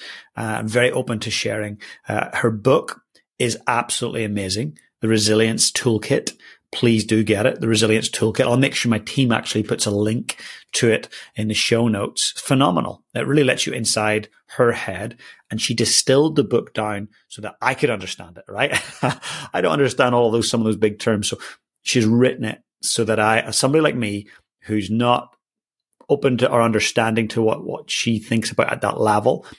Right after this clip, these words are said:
and has, certainly hasn't studied at that level that she has psychologically, she makes it so tangible.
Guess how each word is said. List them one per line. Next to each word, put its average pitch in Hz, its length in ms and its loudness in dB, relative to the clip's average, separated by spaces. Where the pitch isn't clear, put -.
and 107 100 -4
has, 117 180 0
certainly 135 320 0
hasn't 107 200 -4
studied 123 580 0
at 135 140 -2
that - 160 -2
level 113 280 -2
that - 140 -6
she 113 200 0
has 104 280 2
psychologically, - 920 0
she - 200 0
makes 160 300 2
it - 120 0
so - 240 2
tangible. - 760 -8